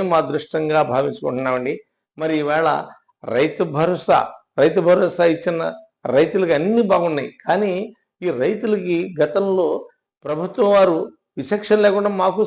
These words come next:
సరఫరా చేశారు యూరియా. ఒకసారిగా దీన్ని మరి శాస్త్రవేత్తల ఉద్దేశానుసారం చేశారో మరేమో నాకు తెలియదు, కారణం తెలియదు. మరి యూరియాని కొంచెం కంట్రోల్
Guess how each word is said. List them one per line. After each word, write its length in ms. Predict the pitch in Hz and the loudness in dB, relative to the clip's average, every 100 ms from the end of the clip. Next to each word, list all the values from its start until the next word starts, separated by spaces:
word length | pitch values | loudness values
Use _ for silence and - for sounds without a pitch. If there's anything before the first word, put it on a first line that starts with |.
| 208 | 0
సరఫరా 280 | 175 190 185 | 2 2 2
చేశారు 420 | 180 175 185 170 160 | 2 2 2 2 0
యూరియా. 300 | 160 170 196 - - _ 143 | 0 0 -2 -4 -20 _ -12
ఒకసారిగా 540 | 139 185 208 226 220 202 | -6 2 4 6 4 4
దీన్ని 280 | 202 190 175 185 - _ _ | 2 0 -2 -6 -14 _ _
మరి 160 | 170 160 | -8 -4
శాస్త్రవేత్తల 800 | 151 175 - 220 202 196 202 190 190 - - 160 | -2 -2 -2 0 2 2 2 4 4 2 -6 -4
ఉద్దేశానుసారం 720 | 147 190 175 202 147 180 180 175 | 4 4 4 -2 2 2 2 -2
చేశారో 320 | 170 185 202 214 | 0 0 2 2
మరేమో 320 | 160 175 180 | 2 2 2
నాకు 220 | 175 156 156 | 0 0 0
తెలియదు, 320 | 160 151 135 - - | 0 0 -2 -6 4
కారణం 340 | 170 190 196 | 6 6 4
తెలియదు. 380 | 160 139 131 123 - _ _ _ | 0 -2 -6 -8 -14 _ _ _
మరి 160 | 202 185 160 | -8 -6 -4
యూరియాని 420 | 202 220 220 208 190 | 0 2 4 2 0
కొంచెం 200 | 185 185 170 | 0 0 2
కంట్రోల్ 320 | 180 220 214 | 2 4 4